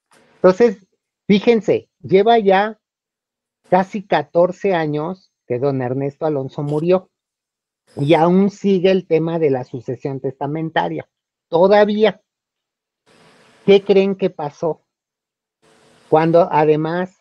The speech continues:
Eduardo Yáñez dijo que pues él nomás despedía a su gran amigo, al que lo ayudó, a su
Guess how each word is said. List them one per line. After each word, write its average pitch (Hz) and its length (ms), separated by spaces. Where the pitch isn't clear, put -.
Eduardo 147 480
Yáñez 156 460
dijo 147 360
que 123 380
pues 113 220
él 151 120
nomás 160 300
despedía 151 560
a 151 120
su 131 120
gran 135 260
amigo, 156 400
al 170 140
que 123 100
lo 113 120
ayudó, 117 380
a 180 100
su 156 180